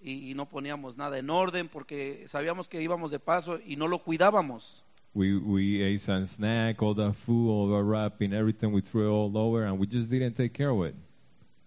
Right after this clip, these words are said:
Speaker 1: No era nuestro,
Speaker 2: It wasn't ours,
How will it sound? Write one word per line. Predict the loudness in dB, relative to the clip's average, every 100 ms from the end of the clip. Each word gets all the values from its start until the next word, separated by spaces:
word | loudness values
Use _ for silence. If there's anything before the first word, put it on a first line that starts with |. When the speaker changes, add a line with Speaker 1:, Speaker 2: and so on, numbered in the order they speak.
| -20 -20 -20 -10
Speaker 1:
No | 4 8
era | 10 10
nuestro, | 8 6 2 -6 -8 0
Speaker 2:
It | 4
wasn't | 4 4 2 -2 -2
ours, | 0 0 0 -4 -14 -20 -20